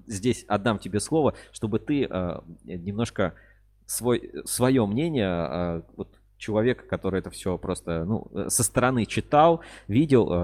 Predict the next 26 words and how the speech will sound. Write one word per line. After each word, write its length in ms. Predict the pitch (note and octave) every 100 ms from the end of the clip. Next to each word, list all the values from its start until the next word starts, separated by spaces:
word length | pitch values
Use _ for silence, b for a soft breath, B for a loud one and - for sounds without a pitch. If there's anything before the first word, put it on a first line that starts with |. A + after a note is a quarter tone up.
| F2
э, 20 |
немножко 720 | F#2+ A2 C3+ - G#2+ E2+ - - - _ b b b
свое 380 | - B2 C3 A#2+
мнение 300 | A#2 C3+ G#2
дала 260 | F2+ G2 A2+
по 180 | F#2+
поводу 760 | - G2 G2 E2+ F2+ E2+ D#2+ D2+ -
китайского 640 | - G#2 F2+ - F2+ E2+
рынка. 280 | E2+ - -
Вот, 220 | F2 -
э, 240 | - E2 D#2+
или, 360 | F#2 E2+ D#2+ D2
э, 140 | - - - -
так 160 | G#2 -
сказать, 360 | - G2 - - - _ _ _
э, 220 | - F2+ E2+
влияние 1000 | F#2 B2 B2+ C3+ B2 G#2+ G2 F2+ D2+ - _ _ _
китайского 1300 | A2 - _ - A2 G2+ - - F#2 F2 F2+ E2 D#2 - _ -
на 320 | F2 F2+ A2
российскую 720 | F2+ F2 - A2 - - E2+ E2
кабельную 460 | G#2 F#2 E2 D#2+
отрасль. 320 | D2 - - - B -
Или 120 | F#2
как 200 | F#2+ -
тут 120 | D#2+
заголовок? 360 | E2+ E2 E2